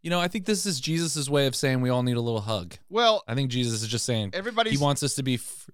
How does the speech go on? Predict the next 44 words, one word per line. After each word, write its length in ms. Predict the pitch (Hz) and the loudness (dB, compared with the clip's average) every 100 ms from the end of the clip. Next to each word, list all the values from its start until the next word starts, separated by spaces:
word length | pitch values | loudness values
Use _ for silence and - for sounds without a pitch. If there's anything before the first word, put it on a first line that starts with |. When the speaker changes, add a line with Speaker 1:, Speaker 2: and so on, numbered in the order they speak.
| - | -14
Speaker 1:
freezing 440 | - 160 156 160 | -4 -2 -2 -4
cold, 320 | 135 139 131 | -2 0 0
so 100 | - | -4
we 140 | 123 123 | -4 -4
just 260 | 117 117 | -4 -4
kinda 200 | - 117 | -2 -4
cuddle 420 | - - 123 117 120 | -4 -2 -2 0 -2
up. 160 | - - - - - - | -4 -10 -18 -20 -20 -4
I 60 | 165 | 0
think 160 | 254 | 2
Jesus 260 | 190 214 185 | 2 0 0
wants 220 | 180 175 | 0 0
us 100 | 170 | -2
to 80 | - | -4
cuddle. 420 | - 175 160 87 - | -4 -2 0 -2 -4
Speaker 2:
Well, 120 | 170 | -6
Jesus 440 | 120 202 233 254 | -2 -4 -2 -2
is 160 | 214 131 | -2 -4
mad 320 | 151 180 202 | 2 4 4
at 140 | 143 123 | 4 -2
us, 200 | 120 127 | -6 -8
I 80 | 120 | -10
think, 240 | 123 117 | -10 -12
because 260 | 117 135 139 | -6 -4 2
everybody, 340 | 175 185 156 | 2 2 0
now 140 | 160 | 0
you're 180 | 170 175 | 2 0
saying 300 | 190 180 165 | 0 0 0
that 80 | 143 | -2
this 160 | 165 156 | -4 -4
is 120 | 143 | -6
Jesus 280 | 156 151 127 | -6 -6 0
hugging 300 | 170 139 127 | 0 0 -2
us. 300 | 127 - - - _ | -4 -6 -12 -20 _
covid 380 | - 180 180 190 | 4 4 6 2
was 160 | 156 127 | 0 -4
Jesus 300 | 143 147 147 | -6 -6 -2
telling 300 | 180 156 143 | -2 0 -2
us 140 | 143 | -4
we 80 | 147 | -4
need 160 | 151 - | -6 -6
to 80 | |
slow 260 | - 151 147 | -6 0 0
down. 380 | 135 156 123 | 4 2 2